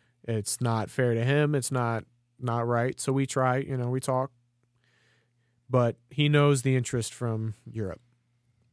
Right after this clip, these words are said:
He knows he's got offers on the table. I'm assuming his agents talk to him too. And, uh, he feels it's time to go. So what do we do as Orlando City? The same thing we've done time and time again. We're not gonna stand in your way.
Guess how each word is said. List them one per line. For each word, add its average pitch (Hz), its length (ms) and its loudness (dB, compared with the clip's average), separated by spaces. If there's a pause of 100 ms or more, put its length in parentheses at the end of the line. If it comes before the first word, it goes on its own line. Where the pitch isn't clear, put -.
(120)
He 131 140 -2
knows 120 300 0
he's 120 120 0
got 120 200 2
offers 113 340 -2
on 110 80 -4
the 107 80 -6
table. 110 400 -4 (180)
I'm 110 240 -6
assuming 120 460 -2
his 117 160 -2
agents 113 460 -4
talk 117 260 -4
to 120 140 -4
him 110 120 -4
too. 117 340 -2 (1500)
And, 120 460 -2
uh, 117 260 0
he 113 180 -2
feels 135 300 2
it's 127 140 -4
time 139 240 2
to 135 40 0
go. 139 260 2 (720)
So 113 440 -2 (1500)
what 120 120 -2
do 117 60 2
we 127 100 2
do 139 140 4
as 139 120 2
Orlando 139 320 0
City? 147 300 -2
The 139 100 -6
same 135 220 -2
thing 139 160 -2
we've 139 160 -2
done 139 240 0
time 139 240 -2
and 135 80 -2
time 139 160 -4
again. 139 260 -2
We're 113 180 -2
not 123 180 -4
gonna 127 140 -10
stand 131 260 -6
in 127 80 -2
your 123 120 0
way. 110 220 -2